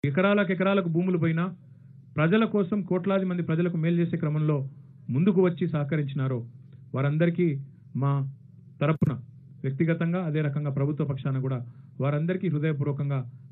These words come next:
పాదాభివందనం కూడా మేము చేసుకుంటా ఉన్నాం. ఎందుకంటే మీ త్యాగం వెలగట్టలేనిది, నిరుపమానమైనది, దానికి ఎవరు కూడా ఏ రకంగా కూడా రుణం తీర్చుకోలేనిది. కానీ అదే రకమైన స్ఫూర్తితో ఈ చెరువులు నిండాలి,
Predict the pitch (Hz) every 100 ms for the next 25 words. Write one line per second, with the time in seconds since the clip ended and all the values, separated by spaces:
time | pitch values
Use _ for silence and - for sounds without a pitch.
0 | - 139 160 185 175 156 147 143 139 120
1 | 117 117 120 117 113 127 160 180 180 165
2 | 170 156 156 180 202 202 - - - -
3 | - 127 151 180 196 185 180 175 170 190
4 | - - - - 139 170 180 170 165 156
5 | 156 151 165 - - - 143 151 139 160
6 | 160 160 147 139 143 139 143 139 135 -
7 | - - - 139 165 139 156 156 160 139
8 | 107 104 - - - - - - 180 175
9 | 151 190 233 226 220 214 185 - 180 180
10 | 196 180 135 170 214 196 190 180 185